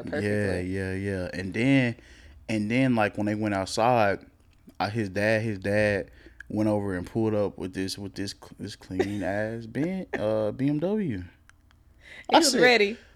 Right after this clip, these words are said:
Speaker 1: I said, "Is that an I eight?"
Speaker 2: Hold
Speaker 1: Look,
Speaker 2: up.
Speaker 1: look, bruh. Look, bro.
Speaker 2: Ooh.
Speaker 1: I said, "Jesus. Okay." Okay, I see it.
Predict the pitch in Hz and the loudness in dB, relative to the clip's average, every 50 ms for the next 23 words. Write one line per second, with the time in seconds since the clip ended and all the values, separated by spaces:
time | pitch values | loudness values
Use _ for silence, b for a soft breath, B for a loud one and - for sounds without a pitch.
0 | - _ _ - 233 - - 226 208 202 233 226 233 208 - - 202 202 196 202 | -20 _ _ -6 -4 -2 -2 -2 -2 0 -2 0 0 0 0 0 0 2 2 4
1 | 220 233 220 165 139 - - - - - _ - b b b b b b b b | 4 4 4 2 0 -4 -10 -14 -14 -16 _ -20 b b b b b b b b
2 | 196 220 220 180 180 180 170 170 175 185 180 165 131 120 110 117 120 120 123 127 | -2 0 2 6 8 8 8 10 8 8 8 8 6 4 2 0 0 2 2 0
3 | 131 - - - 151 135 131 117 101 - - 254 - - 349 349 339 339 370 440 | -2 -6 -10 -4 -2 0 0 0 0 0 -2 0 0 0 0 0 0 0 4 6
4 | 494 466 453 392 - 170 571 - - - 101 104 110 110 120 131 143 147 135 110 | 6 8 6 6 4 2 8 8 6 6 6 -2 -4 0 2 4 4 4 4 2
5 | 98 92 87 90 - - - - - 139 143 139 - 87 85 87 90 95 - - | 0 -2 -6 -8 -10 -12 -8 0 2 2 2 2 -2 -4 -4 -2 -4 -6 -8 -16
6 | - - - - - 110 113 - - 85 80 87 87 - - - - - - - | -20 -20 -14 -4 -2 -2 -2 -2 -2 -4 -4 -4 -6 -10 -14 -20 -20 -20 -8 0
7 | - 117 131 - - 98 90 95 101 98 - | 0 0 0 0 -2 -2 -2 -2 -4 -6 -10